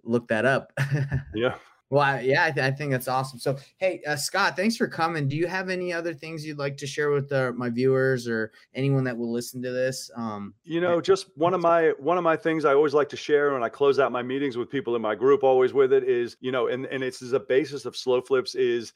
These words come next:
Speaker 2: do something today that your future self is gonna thank you for. We're always focused on making money right now and making money today. But I'm like, if you start thinking in terms of what are we in twenty twenty-three, if you start thinking in terms of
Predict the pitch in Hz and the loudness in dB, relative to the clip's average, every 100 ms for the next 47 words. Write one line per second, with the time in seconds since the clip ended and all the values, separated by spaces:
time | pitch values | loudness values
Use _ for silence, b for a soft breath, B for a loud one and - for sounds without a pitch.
0 | 120 107 165 - 147 135 135 135 131 131 | -10 -6 -6 -2 -2 -2 -4 0 2 4
1 | 120 - 117 127 117 - 123 113 110 - | 2 -2 -6 -6 -6 -4 -2 -2 -4 -8
2 | 113 - 110 107 101 107 98 101 120 127 | -6 -4 -4 -4 -4 0 0 2 2 4
3 | 156 151 127 - 139 135 127 127 123 117 | 6 4 2 4 4 4 -2 -2 -2 -2
4 | 113 117 123 123 123 120 120 120 120 120 | -6 -2 -2 -2 -2 -2 2 0 2 -2
5 | 120 117 117 123 120 113 113 120 120 117 | -2 -2 -2 -2 -4 -4 -2 0 2 0
6 | 113 117 - 110 120 - 160 165 - 170 | 0 -2 -4 -10 -10 -2 2 2 0 -4
7 | 151 139 120 - 127 123 123 127 117 110 | -4 -4 -6 -2 -2 -2 -4 -2 0 2
8 | 117 127 123 107 - 131 117 131 123 - | 0 0 0 -4 -6 -6 -4 -4 -4 2
9 | 131 131 b 113 120 - 156 156 160 147 | 2 2 b -10 -10 0 0 2 -2 -2
10 | 127 139 131 123 127 | -4 -2 -4 0 2